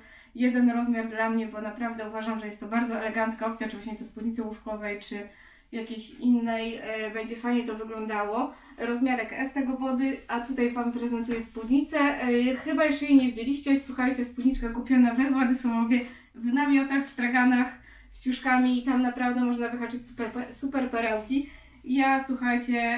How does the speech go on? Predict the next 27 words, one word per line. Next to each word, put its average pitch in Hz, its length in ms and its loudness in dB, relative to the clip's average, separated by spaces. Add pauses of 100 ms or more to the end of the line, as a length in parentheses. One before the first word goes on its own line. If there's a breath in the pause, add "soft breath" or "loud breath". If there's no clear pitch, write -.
(140)
e, 233 160 -2
cierpiałam, 240 800 2
chorowałam 233 640 2
na 220 120 -6
tą 220 160 -6
spódnicę, 220 460 -6
nigdzie 233 220 2
nie 226 80 0
mogłam 220 260 -2
znaleźć, 226 500 0
a 240 80 -2
jak 220 280 -2
znalazłam, 240 460 0
to 247 80 0
miliony 233 380 0
monet 240 360 2 (520 loud breath)
i 247 80 -16
tą 240 180 -4
wyhaczyłam 220 520 -10
po - 60 -16
taniości, 220 560 -8
po 233 60 -6
taniości, 233 500 0
chyba 226 160 2
trzydzieści 233 440 -6
dziewięć 240 320 6
złotych 226 420 2